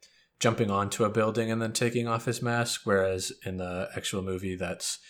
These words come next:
him landing on the gargoyle and taking off the mask. Uh, this one hides the fact that, like, he's also s-, supposed to be looking out over at Fisk Tower. Um,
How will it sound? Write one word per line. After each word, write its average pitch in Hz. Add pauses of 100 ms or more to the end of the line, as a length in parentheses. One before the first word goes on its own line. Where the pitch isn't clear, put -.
(380)
him 113
landing 98
on 92
the 92
gargoyle 101
and 107
taking 113
off 110
the 123
mask. 117 (180)
Uh, 87 (400)
this 120
one 110
hides 104
the 101
fact 98
that, 95
like, 90
he's 98
also 98
s-, - (340)
supposed -
to 101
be 95
looking 95
out 92 (140)
over 98
at 92
Fisk -
Tower. 110 (540)
Um, -